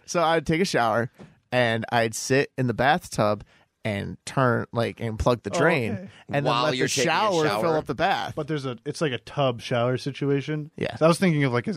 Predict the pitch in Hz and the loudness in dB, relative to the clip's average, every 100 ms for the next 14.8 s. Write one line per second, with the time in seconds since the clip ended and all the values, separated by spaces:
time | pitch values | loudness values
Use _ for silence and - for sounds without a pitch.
0 | _ - 117 107 - 131 127 120 - 113 | _ -10 -8 -4 0 2 0 -2 -2 -2
1 | 104 104 101 92 - 104 95 - 135 131 | -2 -6 -8 -10 -10 -10 -12 -4 4 6
2 | 113 110 110 82 - _ _ 127 113 131 | 6 4 2 0 -4 _ _ 0 2 2
3 | 117 127 - 147 127 123 120 202 131 123 | 0 -4 -2 -2 -2 -2 0 2 0 0
4 | 117 214 202 185 208 - 131 113 104 - | 0 2 0 2 0 2 2 2 0 0
5 | 151 175 127 110 107 82 - 147 196 175 | 0 2 0 2 2 0 -6 -2 0 2
6 | 180 202 - 175 160 147 - 143 135 - | 2 0 0 2 2 -2 0 2 2 2
7 | 135 131 - 147 - 143 - 151 156 135 | 0 0 0 0 2 -2 2 2 2 0
8 | 147 139 135 175 _ _ - 151 120 - | 0 0 0 -4 _ _ -4 -2 -2 -6
9 | 139 135 127 104 101 110 _ - - 123 | 2 2 4 2 2 -2 _ -10 -2 0
10 | 120 - - 120 - 113 107 - 113 101 | 0 -2 -2 0 2 2 0 -4 -8 -6
11 | 123 107 82 123 - _ _ _ _ _ | -4 -2 -4 -8 -12 _ _ _ _ _
12 | - 220 131 175 - - 170 156 269 139 | -2 4 4 2 -2 -6 -4 -2 0 2
13 | 135 135 123 - 117 - - 117 110 107 | 2 0 -4 -6 -10 -8 0 0 0 -2
14 | 101 107 104 101 107 104 98 - | -2 0 -2 -2 0 0 -2 -12